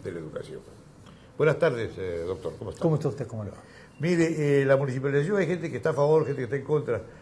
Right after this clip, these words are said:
Speaker 1: pero hace muchos años había, eh, habían colegios municipales, en Miraflores había uno, colegio municipal justamente,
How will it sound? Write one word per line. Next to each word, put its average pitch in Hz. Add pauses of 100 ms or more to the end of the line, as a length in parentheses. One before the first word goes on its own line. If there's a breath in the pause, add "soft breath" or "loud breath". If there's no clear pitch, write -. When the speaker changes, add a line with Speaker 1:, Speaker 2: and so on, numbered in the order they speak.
(160 loud breath)
Speaker 1:
pero 131 (460)
hace 160
muchos 170
años 170
había, 131 (440 loud breath)
eh, 104
habían 117
colegios 139
municipales, 110
en 113
Miraflores 113
había 147
uno, 165 (420)
colegio 127
municipal 127
justamente, 123